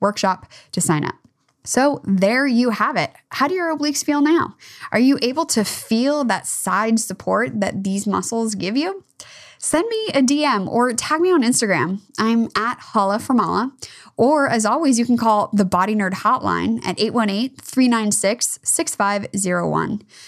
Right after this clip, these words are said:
Maybe I should call it the Body Nerd voicemail. It's just an inbox. Don't worry. I'm not gonna answer it, and we won't have some weird, <laughs> awkward conversation. But before I go, I wanna remind you that show notes, fun links, free downloads, the Body Nerds group, and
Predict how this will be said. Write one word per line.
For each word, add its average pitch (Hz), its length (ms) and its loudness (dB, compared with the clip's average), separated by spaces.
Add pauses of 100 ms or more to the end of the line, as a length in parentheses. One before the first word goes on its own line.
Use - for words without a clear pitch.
(240)
Maybe 277 160 4
I 285 60 2
should 285 140 -2
call 233 200 2
it 208 160 0
the 202 80 4
Body 196 420 0
Nerd 196 400 0
voicemail. 285 1080 0 (100)
It's 240 400 -2
just 247 240 -2
an 208 80 0
inbox. 180 380 0
Don't 202 180 -2
worry. 180 300 -2
I'm - 80 -2
not 208 160 0
gonna - 180 -4
answer 180 300 0
it, 170 60 -2
and - 60 -4
we 196 100 0
won't 185 240 -4
have 180 200 -4
some 185 160 -2
weird, 180 200 -2
<laughs> - 20 2
awkward 190 400 0
conversation. 262 1160 0 (840)
But 262 240 0
before 294 560 2
I 302 200 0
go, 208 360 2
I - 80 0
wanna 277 200 4
remind 254 360 2
you 240 140 2
that 196 120 0
show 302 280 0
notes, 233 400 2
fun 233 260 0
links, 220 340 -2
free 247 280 2
downloads, 214 640 0
the 190 80 0
Body 180 240 0
Nerds 185 260 -4
group, 240 240 0
and - 120 -4